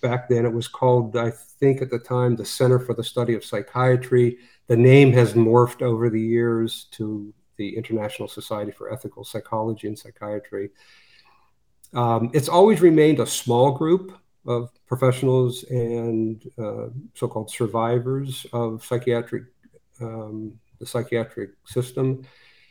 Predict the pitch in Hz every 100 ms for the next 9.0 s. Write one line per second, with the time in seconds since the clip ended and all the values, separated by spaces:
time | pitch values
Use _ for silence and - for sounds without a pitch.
0 | _ _ - 113 110 113 - 143 - 135
1 | 156 185 196 156 123 - - 147 147 139
2 | 139 123 117 113 - - 127 135 - 151
3 | 151 135 143 143 147 117 113 113 - -
4 | 110 98 123 127 135 127 120 - - _
5 | _ _ - 151 135 123 120 123 123 120
6 | 117 131 127 120 110 113 110 113 - _
7 | _ _ _ _ 120 117 123 147 156 131
8 | 123 - 117 117 113 113 117 - - _